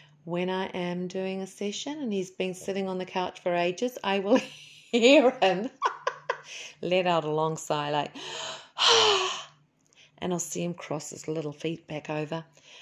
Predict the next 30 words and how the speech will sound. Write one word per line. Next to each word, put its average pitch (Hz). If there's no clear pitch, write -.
like, 156
"Really? 196
How 180
long 165
are -
you 151
gonna 156
be 156
doing 147
this?" 151
So 175
bless 185
his 175
little 165
heart. 151
That's 269
a 285
little 269
bit 233
of 202
a 196
backstory. 180
All 247
of 233
those 214
people 226
out 214
there 190
in, 180
um, 170